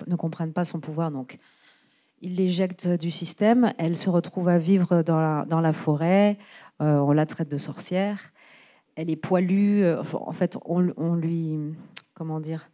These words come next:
on lui donne le nom de sauvage. Donc, on dit qu'elle ressemble à une louve parce qu'elle vit dans les bois. Elle devient animal.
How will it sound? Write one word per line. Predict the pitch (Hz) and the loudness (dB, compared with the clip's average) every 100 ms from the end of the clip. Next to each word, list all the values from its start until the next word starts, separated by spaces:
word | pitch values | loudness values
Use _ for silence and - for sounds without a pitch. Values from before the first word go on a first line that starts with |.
| - | -10
on | 185 | -2
lui | 190 | 0
donne | 190 202 | 2 2
le | 190 | 2
nom | 196 | 0
de | 180 | 0
sauvage. | 175 196 175 190 190 | 0 0 2 4 2
Donc, | 180 165 | 0 -4
on | 175 | -6
dit | 165 | -4
qu'elle | 165 | -2
ressemble | 160 160 170 170 | -2 -2 -2 0
à | |
une | 165 170 | 0 2
louve | 196 180 | 2 2
parce | - 170 - | 0 0 2
qu'elle | 165 | -2
vit | 160 165 | -2 -2
dans | 160 | 0
les | 160 | 2
bois. | 170 190 | 4 4
Elle | 180 | 4
devient | 180 185 202 | 4 4 4
animal. | 190 175 170 160 | 2 0 0 -2